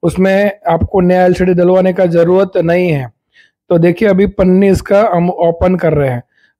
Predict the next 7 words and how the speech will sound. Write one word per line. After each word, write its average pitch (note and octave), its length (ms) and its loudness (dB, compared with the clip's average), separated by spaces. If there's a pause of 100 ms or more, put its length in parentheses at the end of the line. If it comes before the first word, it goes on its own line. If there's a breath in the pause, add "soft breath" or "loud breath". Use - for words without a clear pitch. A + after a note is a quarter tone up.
पन्नी F#3+ 460 2 (1000)
जैसे D#3 400 2
ही G#3 80 0
खुल F3+ 300 0
जाएगा F3 500 2 (520 soft breath)
फिर G3 160 2
उसको G3+ 480 0